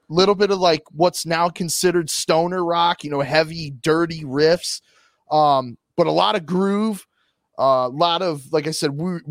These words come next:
kind of weird time signature stuff. The whole album sort of flows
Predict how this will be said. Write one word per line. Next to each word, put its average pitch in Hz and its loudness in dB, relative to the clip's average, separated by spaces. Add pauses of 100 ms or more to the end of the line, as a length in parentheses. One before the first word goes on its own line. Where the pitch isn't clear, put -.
(140)
kind 226 2
of 170 -4
weird 190 -4
time 196 -2 (140)
signature 196 -2
stuff. 190 2 (360)
The 160 4
whole 247 2
album 165 0 (160)
sort 180 0
of 151 2
flows 180 2